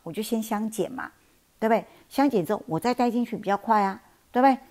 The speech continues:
所以呢，这时候我就把log三带零点四七七一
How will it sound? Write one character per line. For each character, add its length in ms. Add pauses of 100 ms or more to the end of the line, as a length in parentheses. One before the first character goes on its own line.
(180)
所 240
以 140
呢， 340
这 200
时 160
候 320 (240)
我 40
就 140
把 200 (300)
log 200
三 220
带 180
零 120
点 160
四 200
七 180
七 160
一 380